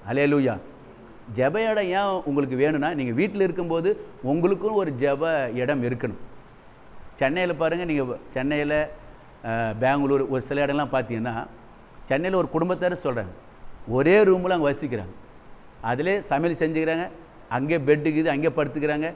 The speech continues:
அங்கே பாத்திரம் கழுவிக்கிறாங்க, அப்படியே ஒரே ரூம்ல தான் இருக்கிறாங்க. சரி, நான் கேட்டேன், "எப்படிங்க நீங்க இந்த இடத்துல ஜெபிக்கீங்க, அ, இந்த இடத்துல எப்படிங்க ஜெபம் பண்ணி விடுனா?"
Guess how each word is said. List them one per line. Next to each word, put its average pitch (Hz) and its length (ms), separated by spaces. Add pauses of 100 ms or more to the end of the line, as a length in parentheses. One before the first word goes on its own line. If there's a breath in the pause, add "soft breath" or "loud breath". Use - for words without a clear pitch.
(120)
அங்கே 135 240
பாத்திரம் 151 380
கழுவிக்கிறாங்க, 143 320
அப்படியே 139 340
ஒரே 147 260
ரூம்ல 165 260
தான் 180 120
இருக்கிறாங்க. 123 340 (1040)
சரி, 208 200
நான் 196 160
கேட்டேன், 185 280
"எப்படிங்க 233 280
நீங்க 180 200 (840)
இந்த 143 200
இடத்துல 151 40
ஜெபிக்கீங்க, 147 800
அ, 123 100
இந்த 147 280
இடத்துல 175 120
எப்படிங்க 180 360
ஜெபம் 160 160
பண்ணி 139 180
விடுனா?" 123 280